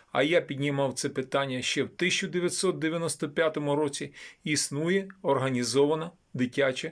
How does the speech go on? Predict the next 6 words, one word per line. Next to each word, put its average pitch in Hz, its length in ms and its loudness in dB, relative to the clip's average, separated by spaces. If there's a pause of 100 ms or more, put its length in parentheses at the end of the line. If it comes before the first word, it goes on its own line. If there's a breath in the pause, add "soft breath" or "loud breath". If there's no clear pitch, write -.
(160)
злочинність. 131 920 0 (300)
Так, 165 380 2 (460 loud breath)
молодіжні 175 800 2 (160)
банди, 143 680 0 (920 loud breath)
молодіжні 151 760 0 (100)
злочинні 160 720 0